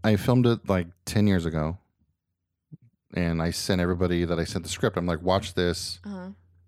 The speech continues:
Speaker 1: And
Speaker 2: seen the
Speaker 1: then tell
Speaker 2: first
Speaker 1: what you
Speaker 2: two so
Speaker 1: think.
Speaker 2: far.
Speaker 1: And then I rewrote the script from watching that 'cause we did a lot of improv and stuff. So, like, I just rewrote that, and then I went and I changed. At first, I just changed a couple things,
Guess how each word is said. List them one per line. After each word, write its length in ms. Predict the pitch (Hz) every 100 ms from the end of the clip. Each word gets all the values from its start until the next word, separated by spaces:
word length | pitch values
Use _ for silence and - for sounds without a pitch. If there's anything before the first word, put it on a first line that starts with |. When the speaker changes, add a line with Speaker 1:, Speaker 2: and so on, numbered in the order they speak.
| _
Speaker 1:
And 120 | -
Speaker 2:
seen 120 | - -
the 60 |
Speaker 1:
then 40 | -
tell 120 | 90
Speaker 2:
first 100 | 85
Speaker 1:
what 60 | 87
you 0 |
Speaker 2:
two 40 |
so 60 | 80
Speaker 1:
think. 100 | -
Speaker 2:
far. 340 | 160 107 - _ -
Speaker 1:
And 200 | 92 92
then 200 | 90 90
I 140 | - 90
rewrote 800 | 82 87 117 127 120 113 110 - _
the 80 | 107
script 680 | - - 95 90 - _ -
from 360 | _ - 92 90
watching 360 | 87 85 - 80
that 160 | 78
'cause 120 | - 90
we 60 |
did 80 | 107
a 40 |
lot 160 | 98 87
of 80 | 87
improv 280 | 78 - 80
and 80 | -
stuff. 200 | 82 -
So, 100 | 87
like, 220 | 85 80 _ _ _ -
I 80 |
just 180 | 85 80
rewrote 360 | 87 98 107 90
that, 320 | 90 82 - _ _ _ -
and 140 | 82
then 120 | 87
I 60 | 90
went 180 | 90 87
and 80 | 85
I 60 |
changed. 720 | 78 - 85 80 78 - - - _ _ _ _ _ -
At 120 | 95
first, 280 | - 151 135
I 40 |
just 180 | 101 95
changed 140 | 92 80
a 40 |
couple 240 | - 87
things, 400 | 95 92 95 -